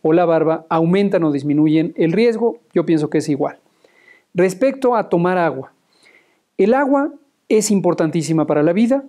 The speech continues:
Todas las personas debemos tomar al menos dos litros de agua en promedio a lo largo del día. Si está caluroso hay que tomar mucho más. Si hacemos actividad física hay que tomar mucho más. Debe ser agua simple porque es el, lo que necesita el cuerpo.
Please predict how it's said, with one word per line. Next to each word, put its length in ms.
Todas 280
las 140
personas 420
debemos 520
tomar 460
al 180
menos 400
dos 240
litros 340
de 100
agua 220
en 80
promedio 520
a 80
lo 100
largo 280
del 120
día. 340
Si 160
está 240
caluroso 500
hay 80
que 80
tomar 280
mucho 360
más. 420
Si 120
hacemos 240
actividad 380
física 320
hay 60
que 100
tomar 240
mucho 260
más. 280
Debe 140
ser 160
agua 200
simple 500
porque 520
es 160
el, 160
lo 160
que 100
necesita 380
el 100
cuerpo. 360